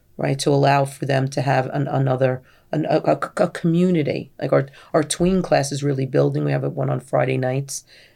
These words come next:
and, um, these girls get together and, and, um, have a space that they can share, not only through yoga, but meditation, and, um, even if it's just for an hour to step into a new space to take care of themselves.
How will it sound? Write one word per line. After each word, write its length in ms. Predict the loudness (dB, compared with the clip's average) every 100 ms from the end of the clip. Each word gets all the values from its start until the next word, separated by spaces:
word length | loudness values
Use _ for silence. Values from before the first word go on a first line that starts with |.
| _
and, 200 | -2 0
um, 260 | 0 -2 -6 -14 -12 -6
these 140 | -2
girls 240 | 0 0
get 180 | 0 -2
together 480 | 0 0 2 4 4
and, 260 | 2 -2 -2
and, 260 | -2 0 0
um, 340 | -2 -4 -8 -14 _ _ _ -20 _ _ _ _ -2
have 180 | 2 2
a 100 | 0
space 460 | -2 0 2 0
that 180 | -4 -2
they 100 | -2
can 180 | -2 -6
share, 540 | -2 0 2 2 0 0
not 160 | 2
only 200 | 2 2
through 180 | 0 0
yoga, 380 | 2 2 4 2
but 160 | 0 -2
meditation, 960 | -2 -2 -2 -2 -2 -2 -2 -2 -4 -10 _ _ _ _ _ _ _ -6
and, 180 | -2 0
um, 360 | -2 -4 -8 _ _ _ _ _ _ _ _ -20 _ -8
even 260 | -4 0 0
if 140 | 0
it's 120 | -4
just 220 | -2 -4 0
for 100 | 0
an 60 |
hour 320 | 2 2 2 0
to 100 | -2
step 580 | -2 -2 -2 -4 -4 -2
into 420 | 0 0 -2 -2
a 40 | 0
new 120 | 2
space 400 | 0 -2 -2 -2
to 140 | -4 -12
take 180 | -10
care 220 | -4 -2 0
of 120 | -2
themselves. 680 | -6 -6 -6 -6 -8 -14